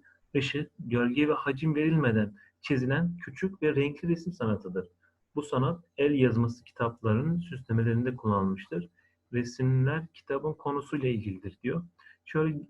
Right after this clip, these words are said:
e, birinci soruda da açıklamıştık aslında bunu. Doğru cevabımız minyatür olacak. Minyatür, ışık, gölge ve hacim verilmeden çizilen küçük ve renkli resim sanatına denir. E, diğerleri de zaten farklı şeylerden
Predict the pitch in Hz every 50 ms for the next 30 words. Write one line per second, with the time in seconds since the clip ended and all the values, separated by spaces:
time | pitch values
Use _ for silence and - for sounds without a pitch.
0 | - 139 139 139 135 131 131 131 131 135 135 135 147 139 - 151 143 139 156 143
1 | 127 127 - - - 143 143 156 - - - - 131 123 113 117 - - 101 98
2 | 98 98 95 101 101 113 139 165 - - - - _ _ _ _ 135 135 139 139
3 | 139 139 147 143 143 139 135 135 139 147 143 131 123 117 123 127 127 127 131 131
4 | 131 139 135 127 120 117 127 139 147 - _ _ _ _ _ - 131 131 131 135
5 | 131 135 - 160 156 165 - - 135 131 135 - 170 175 - _ 135 131 127 131
6 | 143 139 135 - 135 131 147 143 143 143 143 143 147 139 127 120 127 147 165 -
7 | _ - - - - _ - 123 113 147 147 147 147 - - - - - 151 139
8 | 139 139 139 - 151 143 139 143 135 131 - 151 151 - 131 117 104 110 - -
9 | 101 95 95 95 101 110 135 165 175 - _ _ - - _ _ _ _ _ 139
10 | 120 113 117 117 117 120 123 123 - - - _ _ _ 151 143 139 135 127 117
11 | 110 110 110 110 110 104 104 110 107 110 110 123 151 170 175 170 - - 143 143
12 | 139 - - - 127 113 104 101 101 101 98 101 101 104 - -